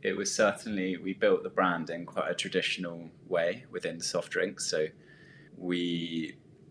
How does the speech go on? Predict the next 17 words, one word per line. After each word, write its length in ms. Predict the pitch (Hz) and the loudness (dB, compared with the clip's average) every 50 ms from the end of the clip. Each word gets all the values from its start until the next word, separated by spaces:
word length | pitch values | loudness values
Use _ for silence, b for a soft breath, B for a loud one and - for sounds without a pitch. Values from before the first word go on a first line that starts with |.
| - 104 | 2 4
Alex 340 | 95 90 82 - - - | 6 6 4 4 0 0
and 80 | 101 92 | 2 2
I 140 | 85 87 82 | 2 2 4
both 400 | - - 87 85 82 - - - | 4 4 4 4 4 0 0 -2
obviously 340 | 92 80 85 - - 92 - | -2 0 -2 -2 -4 -4 -4
came 380 | - - 98 87 82 80 80 | -2 2 2 2 2 0 -2
from 200 | - - 85 85 | -4 -4 -4 -4
a 40 | 82 | -2
sales 420 | - - 92 85 82 78 78 - | 0 4 4 6 6 4 4 2
background. 680 | - - 85 - - - - 85 76 76 62 62 - - | 2 0 0 0 0 -2 -2 -2 -2 -2 -4 -8 -10 -8
So 300 | - - - 90 82 82 | -6 -2 0 0 0 0
we 180 | 80 85 85 82 | 0 -4 -4 -2
would 220 | 82 85 82 - B B B B B B B - | -2 -4 -4 -6 B B B B B B B -2
have 160 | 98 90 80 | 0 0 2
a 60 | 82 | 2
list 400 | 82 82 85 80 - - - - | 0 0 0 -2 -2 -6 -6 -2
of, 300 | 85 78 78 80 78 76 | 0 0 0 0 -2 -4